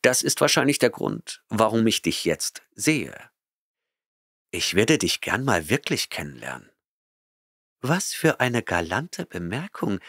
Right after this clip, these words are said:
für eine Erscheinung“, rief sie aus. „Und wer bist du eigentlich?“ „Nun,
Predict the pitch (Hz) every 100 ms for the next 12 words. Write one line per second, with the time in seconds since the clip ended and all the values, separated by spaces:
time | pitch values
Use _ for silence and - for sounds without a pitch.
0 | - _ - 113 98 82 85 82 - 76
1 | 65 60 - _ _ _ - 92 - 85
2 | 65 - - _ _ _ - 143 135 131
3 | - - _ _ _ - 85 98 - 175
4 | - 226 - 92 95 85 60 - - _
5 | _ _ _ _ _ _ _ 135 147 151
6 | 147 139